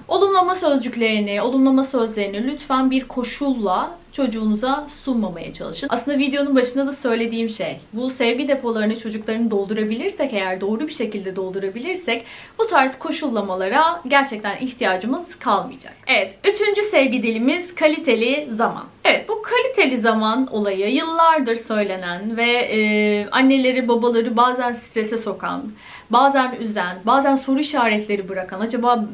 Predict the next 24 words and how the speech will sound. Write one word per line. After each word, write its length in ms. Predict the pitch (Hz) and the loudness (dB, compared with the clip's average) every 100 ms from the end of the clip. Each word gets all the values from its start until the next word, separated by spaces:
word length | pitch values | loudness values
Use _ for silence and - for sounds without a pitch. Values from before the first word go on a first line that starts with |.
| - - | -12 -18
kaliteli 360 | - 233 262 233 | -6 -4 0 0
zaman 300 | 226 226 226 | 0 0 0
geçirebiliyor 680 | 208 214 226 220 214 226 254 | 0 -4 -4 -4 -2 -2 0
muyum 260 | 240 196 | 0 -2
çocuğumla?" 640 | - 202 202 190 185 185 185 | -4 -8 -6 -8 -8 -8 -4
diye 320 | 220 208 - - - - | 0 0 -2 -12 -20 -18
sorgulatan 920 | - 403 381 330 254 214 240 277 - - | -4 2 2 4 2 2 2 0 -2 -4
bir 240 | 285 285 226 | 0 0 0
durum. 260 | 220 185 190 - | 0 0 -6 0
Peki 400 | 415 339 254 302 | 0 2 2 4
nedir 340 | 427 359 285 | 4 4 2
bu 100 | 262 | 0
kaliteli 440 | 262 233 233 208 208 | 0 0 2 0 0
zaman? 460 | 190 196 226 285 - - | -4 -2 -2 -2 -8 -10
Kaliteli 580 | 359 403 466 339 269 | -4 -2 0 0 0
zaman 420 | 240 240 240 262 240 | 2 2 2 0 0
dediğimiz 480 | 208 185 175 - | -2 -6 -10 -12
şey 360 | - 226 302 381 - - - | -8 -6 -6 -8 -14 -20 -8
bölünmeyen 840 | 208 220 311 427 381 214 175 208 - - - | -2 2 2 2 0 0 0 -4 -6 -12 -10
ve, 400 | 254 349 415 415 | -2 0 0 -4
e, 480 | - 233 226 226 233 | -4 0 2 2 2
odaklanan 920 | - 269 285 285 - 277 277 277 254 - - | 2 4 2 -2 0 2 4 4 2 -2 -6
ilgidir. 520 | 226 175 175 - 151 - - - | -4 -4 -8 -10 -14 -16 -14 -4
Bebekken, 680 | 220 415 571 554 269 233 | 0 2 2 2 2 2